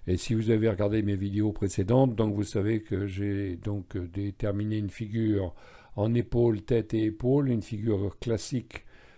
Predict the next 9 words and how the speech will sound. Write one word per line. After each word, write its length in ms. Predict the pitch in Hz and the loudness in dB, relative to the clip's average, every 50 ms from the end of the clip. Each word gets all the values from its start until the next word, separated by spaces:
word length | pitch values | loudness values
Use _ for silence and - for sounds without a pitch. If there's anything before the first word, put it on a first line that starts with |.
| - - | -12 -8
une 240 | - 104 101 107 101 | -4 -2 0 0 0
des 120 | 95 107 107 | 2 0 0
plus 200 | - - 131 110 | 0 -2 -6 -6
fiables, 560 | - - - 143 135 131 123 110 101 104 104 | -6 -2 2 6 6 6 6 4 2 0 0
euh, 200 | 107 104 104 92 | 0 0 -2 -2
certainement 540 | - - 95 - - 110 101 110 110 110 107 | -2 -4 -6 -4 -2 -2 -2 0 0 0 0
des 140 | 107 101 | 0 0
figures, 540 | 92 - - 101 98 107 110 110 107 95 92 | 0 -2 -6 -8 -4 -2 0 0 0 0 0
euh, 320 | 92 92 92 92 90 90 | 0 0 0 -2 -4 -6